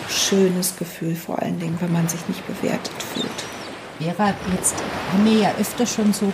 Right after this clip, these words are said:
Speaker 2: Gespräche geführt. Da gibt's auch diesen Punkt, wo Aha-Momente passieren. So nennen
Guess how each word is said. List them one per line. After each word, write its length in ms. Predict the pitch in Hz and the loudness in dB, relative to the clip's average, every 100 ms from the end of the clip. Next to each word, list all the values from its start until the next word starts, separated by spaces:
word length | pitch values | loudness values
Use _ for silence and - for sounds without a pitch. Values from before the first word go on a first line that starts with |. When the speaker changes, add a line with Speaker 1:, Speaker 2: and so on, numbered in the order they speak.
| - | 0
Speaker 2:
Gespräche 540 | 190 - 151 180 175 - | -2 -2 -2 0 0 -4
geführt. 580 | 160 - 202 254 320 320 - - - - - - | -8 -4 -2 0 -2 -6 -10 -14 -12 -10 -8 -2
Da 120 | 185 - | -2 2
gibt's 320 | 233 - - - | 0 0 -4 2
auch 140 | 196 208 190 | 2 2 4
diesen 260 | 220 202 | 4 4
Punkt, 500 | - - 240 233 - - - - - - - 170 | 2 2 4 4 2 -2 -4 -4 -6 -8 -4 4
wo 160 | 196 190 | 4 6
Aha-Momente 960 | 180 175 240 220 214 185 175 165 160 160 156 - - - - - | 2 4 6 8 8 8 8 6 4 2 0 -2 -8 -10 -6 -2
passieren. 340 | 180 180 - 160 151 147 151 156 - 123 - | 0 0 -2 -2 -4 -2 -2 -4 -4 -4 -4
So 180 | - 185 180 | 0 2 4
nennen 280 | 170 170 165 | 4 4 2